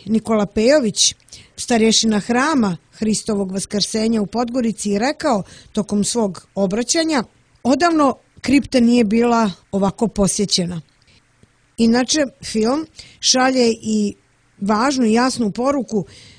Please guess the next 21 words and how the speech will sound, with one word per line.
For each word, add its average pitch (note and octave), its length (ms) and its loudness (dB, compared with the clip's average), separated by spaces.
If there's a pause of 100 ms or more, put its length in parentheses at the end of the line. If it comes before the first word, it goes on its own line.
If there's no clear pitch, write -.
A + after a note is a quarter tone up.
(140)
e, G#3+ 240 -2
prije C#4+ 200 2
svega C#4 360 0
pripadnicima B3+ 880 -2
navijačkih G#3+ 720 0
grupa. B3 400 -2 (580)
Autor E4+ 420 -2
je E4+ 100 0
odlučio G#3+ 520 -2
da G#3+ 200 0
u G3+ 200 0
dogovoru A#3 640 -2
i G#3 60 0
saradnji A3+ 600 -2
sa G3+ 340 -2
humanitarnim A3 1300 0
organizacijama G#3 1300 0
Srbi A3+ 400 -2
za F#3+ 160 -2
Srbe G3 440 -4 (340)
i G#3 300 -2